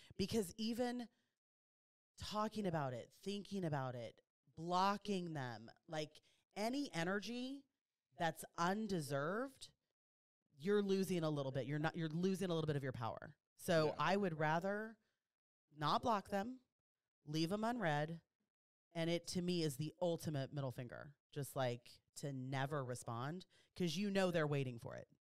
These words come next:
Speaker 2: Yeah.
Speaker 1: 'Cause typically those people are, like, the narcissist, terrible, it's all about them. So leave 'em, leave 'em unread.
Speaker 2: Yeah.
Speaker 1: Feels good.
Speaker 2: Interesting. Okay, cool.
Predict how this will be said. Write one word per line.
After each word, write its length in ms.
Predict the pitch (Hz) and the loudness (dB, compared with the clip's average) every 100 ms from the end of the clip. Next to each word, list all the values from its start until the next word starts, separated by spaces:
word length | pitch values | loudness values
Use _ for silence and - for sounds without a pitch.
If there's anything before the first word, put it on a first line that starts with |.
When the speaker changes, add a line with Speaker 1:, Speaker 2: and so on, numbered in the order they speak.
| - | -12
Speaker 2:
Yeah. 180 | 98 87 - | -12 -10 -8
Speaker 1:
'Cause 240 | - 185 - - - | -2 -2 -2 -18 -8
typically 380 | - 240 240 208 | 0 2 4 4
those 180 | 185 165 | 2 -2
people 220 | 170 160 | -4 -2
are, 80 | 151 | 0
like, 180 | 143 - | -2 -2
the 140 | 147 | -4
narcissist, 680 | 147 151 160 - 143 131 - | -2 -4 -6 -6 -6 -8 -10
terrible, 600 | 156 147 139 135 123 127 _ _ _ _ | -4 -4 -4 -4 -4 -8 _ _ _ _
it's 140 | 170 156 | -2 2
all 160 | 156 | 4
about 220 | 139 123 | 4 2
them. 440 | 151 147 120 139 151 _ _ _ _ _ _ _ | 0 0 -2 -6 -10 _ _ _ _ _ _ _
So 160 | - 196 | -2 2
leave 200 | 196 220 | 2 2
'em, 160 | 240 - | 0 0
leave 160 | 190 220 | 0 0
'em 80 | 220 | 0
unread. 320 | 202 202 117 113 _ _ _ _ _ 110 | 0 -2 -2 -10 _ _ _ _ _ -10
Speaker 2:
Yeah. 160 | 92 82 | -10 -8
Speaker 1:
Feels 180 | 208 - | -6 -2
good. 240 | 208 113 - _ _ _ _ _ _ _ _ _ 110 | -2 -2 -6 _ _ _ _ _ _ _ _ _ -12
Speaker 2:
Interesting. 380 | 107 92 98 | -10 -10 -10
Okay, 160 | 104 113 120 | -10 -10 -10
cool. 200 | 135 | -10